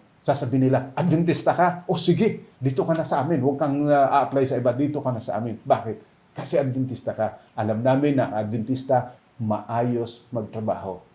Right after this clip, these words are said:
At yan po ay naranasan ng aking anak. Ha? Nung siya po ay mag-apply sa gawain, nung siya ay magsabi, "Ay, sorry po, kapag ka Sabado po, hindi po talaga ako makakapagtrabaho. Mahanap na lang po ako ng iba."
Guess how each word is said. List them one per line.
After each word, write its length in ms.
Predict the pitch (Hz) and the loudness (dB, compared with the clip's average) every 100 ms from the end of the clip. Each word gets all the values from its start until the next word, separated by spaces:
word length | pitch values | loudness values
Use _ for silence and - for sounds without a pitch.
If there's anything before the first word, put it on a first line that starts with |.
| _ - | _ -4
At 100 | 151 | 2
yan 160 | 226 | 2
po 140 | - 220 | 2 2
ay 80 | 208 | 4
naranasan 640 | 196 180 180 175 190 175 | 4 4 2 2 4 2
ng 80 | 165 147 | 2 -2
aking 180 | - 147 117 | -2 -4 -2
anak. 260 | 143 170 - _ - _ | -4 -4 -8 _ -20 _
Ha? 260 | 139 151 - - _ | 0 0 -2 -16 _
Nung 240 | 127 139 | 0 2
siya 180 | 131 139 | 2 0
po 240 | - 156 160 | 2 4 6
ay 220 | 135 131 | 6 6
mag-apply 880 | 131 123 - - 151 196 196 208 - - _ _ | 4 2 -4 2 8 8 8 4 -4 -20 _ _
sa 240 | - 131 117 117 113 104 98 113 | -2 4 6 6 6 4 2 -4
gawain, 720 | 123 117 151 180 180 180 170 - _ - | 0 6 8 8 6 2 -6 -14 _ -2
nung 180 | 139 135 | 2 2
siya 300 | 131 170 143 | 6 8 8
ay 20 | |
magsabi, 460 | 131 127 143 139 143 | 6 6 6 6 4
"Ay, 80 | 139 | 2
sorry 400 | - 135 123 117 | 2 0 0 -2
po, 320 | - 147 - - _ _ _ - | 0 0 -2 -12 _ _ _ -6
kapag 320 | 123 127 113 | 0 0 2
ka 160 | 120 | 0
Sabado 400 | - 117 113 113 110 | 2 0 2 0 0
po, 160 | 127 127 | 0 0
hindi 240 | 113 117 | 0 -4
po 160 | 120 113 | -6 -6
talaga 400 | 113 107 107 101 | -4 -2 -2 -4
ako 560 | - 113 107 101 95 - _ _ - | -4 -2 0 -2 -8 -18 _ _ -10
makakapagtrabaho. 1700 | 123 113 - 110 - 110 104 98 95 117 107 - 113 104 87 90 95 - _ - | -4 -2 -2 -4 -4 -4 -4 -6 -6 -6 -6 -8 -4 -2 -2 -6 -10 -14 _ -6
Mahanap 480 | 123 110 113 110 | -4 -2 -2 -4
na 160 | - 110 | -6 -4
lang 160 | 110 104 | -4 -4
po 160 | 104 | -4
ako 200 | 104 110 | -4 -6
ng 80 | 107 | -8
iba." 160 | 101 | -8